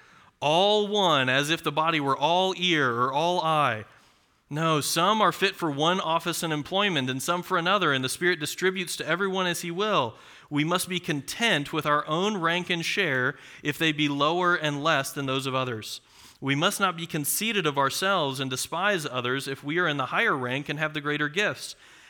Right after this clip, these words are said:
Every member of the body is to preserve its own rank and do its own office, and all are to minister to one another and promote the good of the body in general, without envying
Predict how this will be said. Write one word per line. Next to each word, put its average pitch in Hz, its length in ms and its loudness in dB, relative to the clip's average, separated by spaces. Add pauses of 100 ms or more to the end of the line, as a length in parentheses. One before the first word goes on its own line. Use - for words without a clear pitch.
(120)
Every 170 260 2
member 185 320 2
of 151 120 0
the 139 60 -2
body 165 380 2
is 147 140 -4
to 165 140 -4
preserve 147 400 -2
its 147 160 -6
own 156 240 -2
rank 151 360 -2
and 131 100 -4
do 135 120 -2
its 127 140 -4
own 160 200 -6
office, 127 520 -4 (320)
and 127 180 -2
all 165 400 0
are 160 80 2
to - 100 -4
minister 139 460 -2
to - 100 -14
one 135 160 -6
another 113 460 -4 (220)
and 123 160 -6
promote 123 340 -4
the 139 80 -4
good 131 220 -2
of 147 100 -6
the 156 80 -2
body 120 320 -2
in 127 80 -4
general, 127 480 -4 (580)
without 117 440 -2
envying 165 640 -2